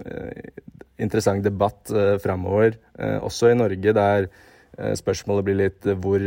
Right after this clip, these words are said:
mye kan idretten bare holde på som de vil? Eh, har de vist at de egentlig, eh, fortjener den, eh, uavhengigheten, eh, som de verner veldig om?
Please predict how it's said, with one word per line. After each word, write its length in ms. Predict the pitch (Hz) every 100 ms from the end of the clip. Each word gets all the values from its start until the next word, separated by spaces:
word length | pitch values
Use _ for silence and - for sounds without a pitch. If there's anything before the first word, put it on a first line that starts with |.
| 101 101
mye 840 | 101 98 95 92 92 95 95 92 - -
kan 160 | - 104
idretten 440 | 104 92 92 -
bare 180 | 98 92
holde 260 | 92 92 92
på 160 | 95
som 160 | 90 92
de 140 | 92
vil? 320 | 92 104 143 156 - - - -
Eh, 160 | 104
har 160 | 98 98
de 100 | 101
vist 340 | 98 98 -
at 100 | 101
de 100 | 98
egentlig, 840 | 98 92 92 95 - 92 92 95 90 - - _ _ -
eh, 440 | - - 101 101
fortjener 680 | 95 104 - 98 92 92 104
den, 320 | 98 95 95
eh, 420 | 98 95 95 95 92
uavhengigheten, 1000 | 113 101 98 98 95 98 98 - 143 170
eh, 80 | 107
som 140 | 104 107
de 100 | 107
verner 260 | 101 98
veldig 260 | 98 92 95
om? 240 | 107 180